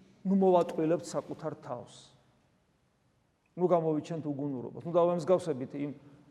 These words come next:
ე, სტუდენტს, რომლებსაც მშობლები მთელი,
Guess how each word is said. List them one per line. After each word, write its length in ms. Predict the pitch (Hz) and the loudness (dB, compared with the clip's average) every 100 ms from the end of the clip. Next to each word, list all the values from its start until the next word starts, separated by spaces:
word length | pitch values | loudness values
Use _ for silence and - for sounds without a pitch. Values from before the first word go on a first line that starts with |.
| _ _ | _ _
ე, 160 | - - - - - - - _ - - _ _ _ _ _ _ | -12 -10 -12 -14 -16 -20 -20 _ -20 -20 _ _ _ _ _ _
სტუდენტს, 720 | - - 208 208 165 117 110 - - - - _ _ _ _ _ | -20 -6 -2 2 2 0 -8 -16 -20 -20 -20 _ _ _ _ _
რომლებსაც 720 | - 156 165 170 - 151 - - | -6 -2 0 -2 0 -4 -4 -16
მშობლები 680 | - - 160 160 156 135 117 - - - - _ _ _ _ _ _ _ _ _ _ | -10 -4 -2 0 0 -2 -8 -10 -18 -20 -20 _ _ _ _ _ _ _ _ _ _
მთელი, 240 | 160 160 | -2 -2